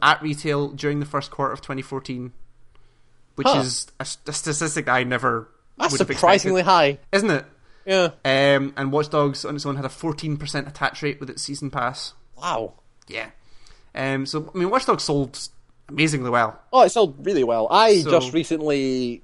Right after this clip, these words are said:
Speaker 2: finally cut the cord on that game and decided they weren't gonna fucking fix it for the P C, so I installed it.
Speaker 1: So did you try it again? And it still was
Speaker 2: I, I, try, I tried it after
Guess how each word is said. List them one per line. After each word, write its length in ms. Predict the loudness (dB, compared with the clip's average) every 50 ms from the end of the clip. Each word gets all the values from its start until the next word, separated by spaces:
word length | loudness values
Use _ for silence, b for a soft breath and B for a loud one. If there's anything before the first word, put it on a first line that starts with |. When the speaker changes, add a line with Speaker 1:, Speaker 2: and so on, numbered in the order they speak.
| -20 _
Speaker 2:
finally 360 | -6 0 0 2 2 2 0 0
cut 240 | 2 2 2 2
the 60 | 2 2
cord 280 | 4 4 4 4 4
on 80 | 4 4
that 200 | 4 4 4 4
game 200 | 2 2 2 0
and 80 | -2 -4
decided 360 | -4 -2 0 0 0 0 0
they 80 | 0 0
weren't 200 | 2 2 0 0
gonna 140 | 0 -2
fucking 400 | -2 0 0 0 0 0 -2 -4
fix 320 | -2 -2 -2 -2 -2 -4 -8
it 140 | -8 -6 -6
for 80 | -6
the 80 | -6 -6
P 200 | -6 -6 -6 -4
C, 280 | -2 0 0 2 2
so 180 | 2 2 2 4
I 100 | 4 4
installed 460 | 2 0 0 2 4 6 6 6 4 4
it. 100 | 4 4
Speaker 1:
So 80 | 4 4
did 380 | 2 -2 -4 -6 -4 -2 -2 -2
you 60 | 2
try 220 | 4 6 6 6
it 140 | 6 2 0
again? 380 | 0 0 0 0 -2 -4 -8 -10 -8
And 120 | -8 -8
it 40 | -6
still 180 | -2 -2 -2 0
was 240 | 4 4 4 6
Speaker 2:
I, 80 | 6 4
I, 40 | 4
try, 180 | 4 4 2 4
I 80 | 2 0
tried 280 | 0 2 2 2 2
it 40 | 2
after 640 | 2 2 2 0 0 0 0 2 2 0 -2 -4